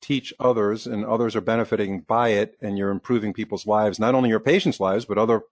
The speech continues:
colleagues. How could you beat that? For more information, again, on Doctor Snyder's program, W W W dot legion dot dentist, L E G I O N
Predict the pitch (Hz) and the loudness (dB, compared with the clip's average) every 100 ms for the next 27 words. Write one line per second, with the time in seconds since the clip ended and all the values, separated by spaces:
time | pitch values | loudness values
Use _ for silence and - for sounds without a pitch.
0 | _ _ 123 156 143 90 - - - 120 | _ _ 2 2 2 0 -10 -18 -18 -4
1 | 120 - 113 113 117 143 160 - _ 131 | -4 -4 -10 -8 -2 0 0 -4 _ 0
2 | 143 190 - 143 151 - 147 139 135 123 | 4 2 2 0 0 0 -2 0 0 0
3 | 123 - 127 117 - 151 135 117 113 - | -2 -2 -4 -4 -2 -2 0 0 -2 -6
4 | _ 127 131 135 127 127 123 123 123 113 | _ 0 0 2 2 2 0 0 0 0
5 | 113 113 120 127 123 113 107 104 123 113 | -2 -2 -4 -2 -4 -2 -2 0 0 0
6 | 110 - - 113 113 101 107 110 107 104 | -4 -8 -6 -4 -4 -6 -8 -8 -4 -2
7 | 104 101 104 104 95 | 0 0 -2 -2 -6